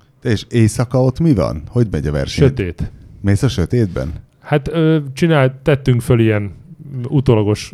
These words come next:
Speaker 2: kiegészítő, ö, fényszórt reflektort.
Speaker 1: És a nézők hol-, tehát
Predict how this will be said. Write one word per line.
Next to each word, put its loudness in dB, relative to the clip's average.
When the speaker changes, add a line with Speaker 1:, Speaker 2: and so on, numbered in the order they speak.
Speaker 2:
kiegészítő, -2
ö, -6
fényszórt -4
reflektort. -2
Speaker 1:
És -6
a 2
nézők 4
hol-, -2
tehát -4